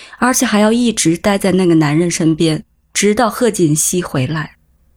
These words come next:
什么？苏妍希，你疯了吧？或许是疯了。你知不知道你姐姐要嫁的是什么人？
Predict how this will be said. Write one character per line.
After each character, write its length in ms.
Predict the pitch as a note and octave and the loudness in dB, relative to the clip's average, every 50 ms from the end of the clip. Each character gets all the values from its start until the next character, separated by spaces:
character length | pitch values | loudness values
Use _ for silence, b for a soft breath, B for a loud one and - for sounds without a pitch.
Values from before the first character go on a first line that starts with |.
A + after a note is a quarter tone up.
| _ _ | _ _
什 280 | - - - B3 A3+ A3+ | -6 -2 0 2 2 4
么？ 320 | C4 D#4+ E4+ E4+ - - _ | 4 4 4 2 -2 -6 _
苏 180 | - - - E4+ | -6 -2 0 2
妍 160 | E4 D4 C#4 | 2 2 2
希， 140 | C4+ - D#4 | 2 4 4
你 120 | D#4 C#4+ | 4 2
疯 320 | A3+ - - F4+ F4+ F4+ F4+ | 2 0 0 2 2 4 4
了 100 | F4 C4+ | 4 4
吧？ 360 | B3 F#3+ F3 - - - _ _ _ _ _ _ _ _ _ _ _ _ _ _ _ _ _ | 2 0 -2 -4 -8 -12 _ _ _ _ _ _ _ _ _ _ _ _ _ _ _ _ _
或 300 | - - - - C4 G#3+ | -20 -8 -2 0 0 0
许 240 | F#3+ - - E3 D#3+ | 0 0 0 -2 -2
是 180 | - - G3 | -2 -6 -8
疯 380 | F#3 - - G#3+ G#3 G3 G3+ G3 | -8 -4 -2 -2 0 0 -2 -4
了。 200 | F3+ - - - _ _ _ _ _ _ _ _ _ _ _ _ _ _ - | -4 -8 -12 -16 _ _ _ _ _ _ _ _ _ _ _ _ _ _ -2
你 100 | C4+ B3 | -2 0
知 220 | - - - F#4 | 0 0 0 0
不 100 | E4+ F4+ | 0 0
知 140 | D4 - C4 | 0 0 0
道 320 | D4 C4+ - - - _ - | 0 0 0 -2 -6 _ 2
你 160 | C4+ C#4+ E4 | 2 2 4
姐 180 | E4 - A#3 G#3 | 2 2 0 0
姐 120 | G#3 B3+ | 2 2
要 120 | C#4+ C#4+ C4 | 2 2 0
嫁 220 | - - D#4+ C#4+ | 0 0 0 0
的 80 | B3 B3 | 0 -2
是 140 | A3+ C4 | -2 -2
什 200 | A#3+ - A3 E3+ | -2 0 2 2
么 120 | F#3+ A#3 C#4 | 2 2 2
人？ 340 | C4 G#3 F3+ E3+ - - | 2 2 0 -2 -6 -10